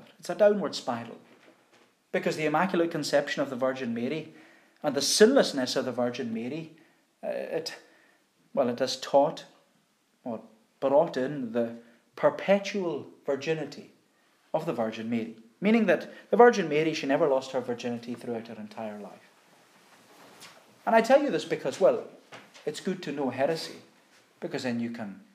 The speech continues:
identify it straight away. And the perpetual virginity of the Virgin Mary, well,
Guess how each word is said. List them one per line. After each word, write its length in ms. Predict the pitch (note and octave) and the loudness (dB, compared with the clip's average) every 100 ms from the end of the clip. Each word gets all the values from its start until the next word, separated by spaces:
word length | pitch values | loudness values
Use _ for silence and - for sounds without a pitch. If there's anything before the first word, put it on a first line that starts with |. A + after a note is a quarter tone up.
| _ _ _ _ _ _ _ | _ _ _ _ _ _ _
identify 580 | C3 C3 A#2+ C3 B2+ A2+ | -4 0 0 -2 -4 -6
it 100 | G#2+ | -6
straight 300 | - A#2+ G#2 | -6 -6 -6
away. 320 | A2+ B2 G#2+ - _ _ _ _ _ _ _ _ - | -6 -6 -8 -12 _ _ _ _ _ _ _ _ -6
And 100 | D3 | -4
the 60 | |
perpetual 580 | D3 D#3 A3 A#3+ G3+ D#3 | 0 4 6 6 4 2
virginity 520 | B2+ B2+ F3 F#3+ F#3 | 2 2 4 2 2
of 80 | B2 | 0
the 80 | A#2+ | 2
Virgin 340 | C3 C3 B2 | 2 2 0
Mary, 240 | B2 A#2+ B2 | 0 -2 -4
well, 260 | C3 A2+ | -6 -6